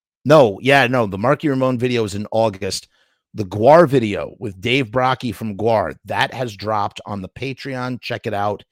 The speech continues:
Uh, surprise interview that the Patreons know about. That's the next thing that's coming. All that stuff is, is, is gonna be trickling out. And, um, m-, m-, I will, I will see you all very soon at some point in the future.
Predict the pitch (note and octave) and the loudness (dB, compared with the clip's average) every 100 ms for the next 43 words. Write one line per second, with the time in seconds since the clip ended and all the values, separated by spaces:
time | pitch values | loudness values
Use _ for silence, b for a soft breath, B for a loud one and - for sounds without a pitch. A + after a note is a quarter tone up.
0 | _ _ _ _ _ _ G2+ G2 G2 - | _ _ _ _ _ _ -6 -4 -4 -6
1 | - A2 - C#3 C3 C3+ C3 - C3+ - | -10 -10 -4 0 2 0 -4 -6 -8 -6
2 | C3+ A2 B2 A#2+ A#2+ A#2+ A#2 A#2+ A#2 A2 | -8 -6 -6 -4 -4 -6 -8 -10 -8 -6
3 | G#2 G2+ - - F#2 G#2+ A#2 B2 G#2 - | -4 -6 -10 -16 -8 -8 -6 -6 -6 -4
4 | G#2+ A2+ A2+ - A2 - A2 A2 - A2+ | -4 -2 -4 -4 -8 -8 -10 -10 -10 -10
5 | A2 G#2+ - A2+ A2+ A2 B2 C#3+ D3 - | -10 -10 -10 -8 -8 -6 -2 -2 -2 -4
6 | C3 A#2 A2+ F#2+ - - _ _ _ _ | -4 -4 -6 -6 -10 -16 _ _ _ _
7 | _ A2 G2 F#2+ - A#2+ - - A2+ G#2+ | _ -8 -6 -8 -8 -10 -10 -8 -4 -2
8 | F#2+ F#2+ - A2+ G#2 G2+ F2+ C#2+ D2 - | -4 -8 -8 -8 -6 -6 -6 -8 -10 -8
9 | G2+ G2+ G2 - _ _ _ _ _ G2+ | -6 -4 -4 -8 _ _ _ _ _ -4
10 | G2 F#2+ F#2+ - _ C3+ - A2+ G#2+ A2 | -2 -2 -6 -10 _ -16 -12 -6 -4 -4
11 | G2+ A2 A2+ A#2 A2+ A#2 - A2+ A2+ A#2 | -4 -2 0 0 0 -2 -4 -6 -6 -8
12 | - - B2+ A#2+ B2 G#2+ A2 G#2+ G#2+ F#2 | -8 -10 -6 -4 -4 -2 0 0 -2 -4
13 | F#2+ G2 G2 - G#2 F#2+ F#2 - F2+ - | -6 -6 -6 -6 -4 -4 -8 -8 -10 -8
14 | G2+ F#2 - G2+ E2+ F#2 D#2+ D#2 - C2 | -6 -6 -6 -10 -8 -12 -12 -16 -14 -12
15 | C#2 | -12